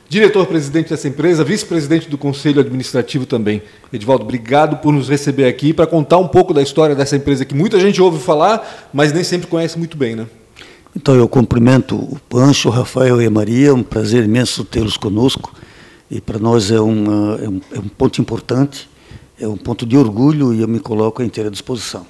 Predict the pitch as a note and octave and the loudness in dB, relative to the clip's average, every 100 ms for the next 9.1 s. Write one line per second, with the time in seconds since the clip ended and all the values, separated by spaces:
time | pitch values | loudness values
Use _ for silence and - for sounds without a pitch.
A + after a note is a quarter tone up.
0 | B2+ G#2 A2+ F#2+ G#2 G2+ F#2+ C3+ D#3+ D#3+ | -20 -14 -10 -6 -4 -4 -2 0 2 0
1 | C#3+ C3 E3+ D3 A#2+ D3+ D3 B2 A2 C3+ | 0 4 6 6 6 2 0 -4 -2 -2
2 | A#2 G#2+ - A#2+ C3+ D#3+ C#3+ D3 D3 D3 | -2 -4 -4 -4 -4 -6 -4 -4 -4 -6
3 | A#2 D3 A#2+ - C#3 C#3 A#2+ - G2 A#2+ | -2 0 -2 -2 -2 -2 -2 -4 -8 -6
4 | G2+ F2+ B2+ B2+ - C#3 C3+ - - D3+ | -6 -4 -4 -4 -6 -8 -8 -12 -12 -4
5 | A#3 D3+ C#3 C#3+ C#3 A#2+ B2+ B2 A#2 G#2+ | -2 -2 -4 -4 -4 -4 -4 -4 -4 -10
6 | - C#3 E3+ A#2+ G2 G#2 B2+ A#2+ A2 B2 | -8 -6 -4 -4 -6 -8 -12 -12 -10 -8
7 | A2+ - C3 A#2+ A2+ G2+ B2 G#2+ G2 F2+ | -8 -4 -2 -2 -4 -4 -4 -4 -10 -14
8 | - C#3+ A#3+ G#3 - D#3 D#3 A2+ A#2 A2+ | -14 -10 -8 -8 -4 -4 -4 -4 -6 -6